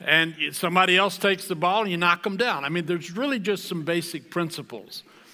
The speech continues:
But by the time I moved a little further along, I realized that refresher was so important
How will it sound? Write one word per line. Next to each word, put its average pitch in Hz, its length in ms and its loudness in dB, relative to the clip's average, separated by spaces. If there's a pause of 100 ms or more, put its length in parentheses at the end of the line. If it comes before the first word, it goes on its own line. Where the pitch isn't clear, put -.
(760)
But 185 240 -4
by 233 160 6
the 226 100 2
time 208 380 2
I 180 140 4
moved 180 340 2
a 170 60 0
little 180 240 0
further 180 420 0
along, 160 440 0
I 156 100 2
realized 156 720 0
that 165 260 2
refresher 160 760 -2
was 143 200 -8
so 202 280 0
important 151 580 -6